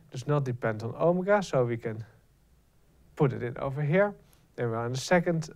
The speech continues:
line. Uh, then we use Fubini. We interchange the order of integration. Doesn't matter here, of course, the boundary is still minus infinity to infinity. And then we, uh, can put the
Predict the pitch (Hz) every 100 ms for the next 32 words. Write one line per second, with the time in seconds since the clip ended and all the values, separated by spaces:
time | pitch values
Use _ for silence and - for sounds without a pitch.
0 | - 139 143 143 147 147 - - - -
1 | - - - - 190 180 170 156 151 147
2 | - - - 143 170 143 123 120 113 -
3 | - 143 143 180 185 180 175 - _ _
4 | - 127 - 123 120 120 - 135 131 123
5 | - 139 - - _ _ _ _ - 175
6 | 175 156 165 156 165 175 165 - 165 -
7 | - - _ - 120 113 113 120 123 131
8 | 127 117 - 127 123 - 123 120 113 117
9 | 117 - 131 120 120 123 127 139 131 143
10 | 151 147 139 170 160 151 170 156 - -
11 | - - - - _ - 202 214 202 185
12 | 170 151 147 135 135 - 135 127 123 123
13 | 123 _ - 151 139 143 -